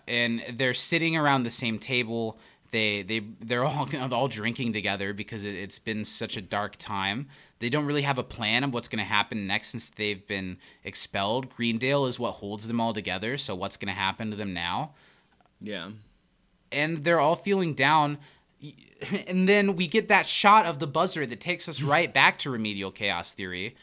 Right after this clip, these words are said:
Speaker 1: and someone shows up with pizza. And it kind of is like a deja vu moment.
Speaker 2: Yeah. Well, it's the same pizza guy from Remedial Chaos Theory, too,
Speaker 1: Yeah.
Speaker 2: which is cool.
Speaker 1: Britta goes to get the pizza, and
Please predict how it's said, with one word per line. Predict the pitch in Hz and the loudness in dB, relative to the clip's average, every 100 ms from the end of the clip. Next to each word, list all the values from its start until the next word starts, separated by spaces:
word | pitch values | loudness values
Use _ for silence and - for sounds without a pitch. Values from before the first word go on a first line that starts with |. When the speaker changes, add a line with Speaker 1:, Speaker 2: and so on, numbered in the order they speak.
| - - _ | -20 -20 _
Speaker 1:
and | 127 135 135 131 | 2 2 2 0
someone | 170 160 160 | 0 0 -2
shows | 151 170 151 170 | 0 0 2 0
up | 143 | -2
with | 151 | -6
pizza. | - 214 - 85 - - - - | -4 -2 -2 -4 -8 -20 -20 -2
And | 139 147 | 2 2
it | 139 | 0
kind | - 160 185 | 0 2 4
of | 185 170 147 | 2 0 -4
is | - 143 139 139 | -2 -2 0 0
like | 151 | -2
a | 151 | 0
deja | 131 151 165 160 | 2 2 6 4
vu | 131 127 151 | 4 0 0
moment. | 107 85 73 - _ _ _ _ _ _ | -2 -4 -12 -16 _ _ _ _ _ _
Speaker 2:
Yeah. | 113 131 131 85 _ _ _ _ _ - | 0 0 0 -4 _ _ _ _ _ 0
Well, | 160 | 0
it's | 165 | 2
the | 170 | -2
same | - 170 185 | 2 2 2
pizza | 220 147 151 | 0 -2 -2
guy | 156 123 107 110 | -2 -2 -2 -4
from | - 120 120 113 113 _ _ _ _ _ _ _ _ _ _ _ _ _ - | -6 -6 -6 -10 -14 _ _ _ _ _ _ _ _ _ _ _ _ _ -8
Remedial | 117 107 | -6 -4
Chaos | 98 101 104 101 | -6 -6 -6 -8
Theory, | - 85 87 | -10 -10 -10
too, | - 95 | -8 -4
Speaker 1:
Yeah. | 98 | -2
Speaker 2:
which | 85 | -2
is | 82 | -6
cool. | - 82 87 _ _ _ _ _ _ _ | -16 -16 -18 _ _ _ _ _ _ _
Speaker 1:
Britta | 143 170 208 | 0 4 4
goes | 165 165 165 - | 4 0 0 -2
to | - - 139 131 123 120 117 _ _ _ _ | -8 -4 -2 -2 -4 -6 -8 _ _ _ _
get | 139 127 | -2 -2
the | |
pizza, | 117 127 117 - | -4 -4 -2 0
and | 110 107 - 113 | 2 0 0 -2